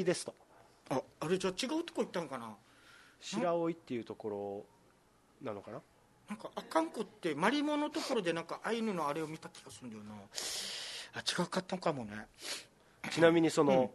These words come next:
Speaker 2: うん。
Speaker 1: えー、博物館の名前はウポポイです。
Speaker 2: うん。ウポポイ。ウポポイ。
Speaker 1: ウポポイ。
Speaker 2: お、
Speaker 1: アイヌっ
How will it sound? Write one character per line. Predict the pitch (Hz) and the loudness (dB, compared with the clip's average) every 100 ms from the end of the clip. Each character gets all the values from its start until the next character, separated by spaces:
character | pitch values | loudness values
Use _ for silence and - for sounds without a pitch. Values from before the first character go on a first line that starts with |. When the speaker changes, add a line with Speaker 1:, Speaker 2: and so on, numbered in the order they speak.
| - | -4
Speaker 2:
う | |
ん。 | 131 | -2
Speaker 1:
え | 123 120 | -2 -4
ー、 | 113 | -8
博 | - | -2
物 | 202 208 | -2 2
館 | 202 165 | 6 10
の | |
名 | 139 | 12
前 | 131 127 | 12 12
は | 123 | 12
ウ | 123 151 | 12 8
ポ | 139 | 8
ポ | 165 170 | 8 8
イ | 156 | 8
で | 143 | 4
す。 | - - | 2 4
Speaker 2:
う | |
ん。 | 208 | 8
ウ | |
ポ | 320 | 8
ポ | - 226 220 | 8 6 6
イ。 | 156 - - - - - | 4 -4 -16 -20 -20 2
ウ | 233 | 2
ポ | 233 339 | 10 8
ポ | - 311 262 | 10 10 10
イ。 | |
Speaker 1:
ウ | 190 139 - 302 294 247 202 | 10 6 0 -4 -2 -2 0
ポ | 143 | 2
ポ | 127 | 8
イ。 | |
Speaker 2:
お、 | 175 | 12
Speaker 1:
ア | 170 | 12
イ | 175 | 12
ヌ | |
っ | 160 | 10